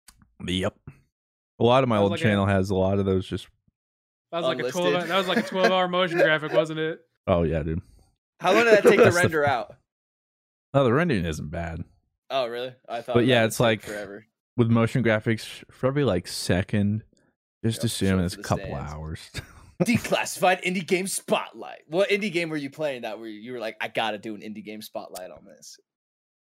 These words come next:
Speaker 1: Uh, actually, I think I remember. It was some,
Speaker 3: <laughs>
Speaker 1: it was some random Xbox Live Arcade game that was like a side scroll runner,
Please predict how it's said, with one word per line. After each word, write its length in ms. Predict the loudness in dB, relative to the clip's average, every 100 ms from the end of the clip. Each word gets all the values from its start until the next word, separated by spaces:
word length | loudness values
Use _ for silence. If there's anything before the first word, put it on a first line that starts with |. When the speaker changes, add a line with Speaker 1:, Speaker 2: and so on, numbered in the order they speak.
| 0
Speaker 1:
Uh, 600 | 2 4 4 4 4 2 -2 -16 -20 -20 _ _ _ _ _ _ _ _ _ _ _ -4
actually, 260 | -2 0 -2
I 40 |
think 200 | -2 -2
I 40 | 0
remember. 420 | 2 0 0 -6 _ -20 -6
It 40 | 0
was 180 | 0
some, 260 | 2 0 0 -2 -4 -8 -6
Speaker 3:
<laughs> 0 | -6 -6 -2
Speaker 1:
it 60 | 0
was 140 | 0
some 340 | 0 -2 0 -2
random 400 | 0 2 2 0
Xbox 600 | 0 -2 0 0 0 0
Live 220 | 0 2
Arcade 560 | 0 -2 -4 -2 -2 0
game 360 | 0 2 0 -4 _ _ _ -4
that 80 | -2
was 120 | 0
like 120 | 0
a 60 | -2
side 340 | -2 0 0
scroll 280 | 0 0 0
runner, 420 | 0 2 2 0